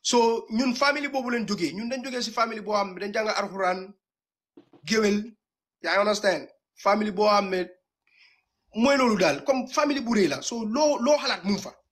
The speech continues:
Loo xalaat mu ngi fa.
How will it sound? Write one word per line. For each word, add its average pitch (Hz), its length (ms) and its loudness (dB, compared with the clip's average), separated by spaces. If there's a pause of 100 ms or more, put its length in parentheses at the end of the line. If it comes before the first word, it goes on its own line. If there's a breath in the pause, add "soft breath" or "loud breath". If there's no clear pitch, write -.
(2000)
Loo 240 180 2
xalaat 214 240 0
mu 185 120 -2
ngi 160 100 -6
fa. - 80 -10